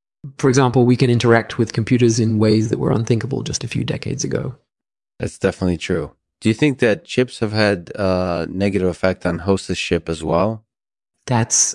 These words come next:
Speaker 1: a complicated question. On the one hand, you've got counterfeit chips that are entering the market and causing a lot of trouble for businesses.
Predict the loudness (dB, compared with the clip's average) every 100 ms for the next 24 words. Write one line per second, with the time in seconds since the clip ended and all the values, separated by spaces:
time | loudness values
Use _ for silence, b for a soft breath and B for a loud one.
0 | -8 _ -6 -4 -4 -2 -2 -2 -4 -6
1 | -6 -10 -10 0 4 6 6 6 4 4
2 | 4 2 0 0 0 0 0 0 0 -2
3 | -2 -4 -4 -6 -6 -6 -6 -4 -4 -4
4 | -4 0 0 0 2 2 2 -2 -2 -2
5 | -2 -2 -4 -2 -4 -4 -6 -6 -4 -4
6 | -6 -4 -4 -2 -4 -4 -6 -10